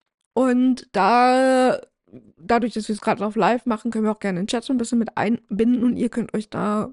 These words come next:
so ein bisschen mit platzieren und eure Storys auch so ein bisschen mit auspacken. Und dazu mal eine Frage an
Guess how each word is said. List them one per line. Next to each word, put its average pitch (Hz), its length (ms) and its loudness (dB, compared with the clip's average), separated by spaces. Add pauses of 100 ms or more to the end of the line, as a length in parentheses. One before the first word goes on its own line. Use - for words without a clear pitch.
so 220 140 -6
ein 214 40 0
bisschen - 280 -8 (340)
mit 320 260 0 (260)
platzieren 277 640 2
und 170 160 -6
eure 254 220 0
Storys 262 400 -2
auch 262 100 -2
so 233 120 -4
ein 226 40 0
bisschen 240 260 -2
mit - 200 -4
auspacken. - 920 -6 (720)
Und 254 500 0 (320)
dazu 254 840 -4
mal 233 140 0
eine 226 120 -2
Frage 208 360 -6
an 202 240 -6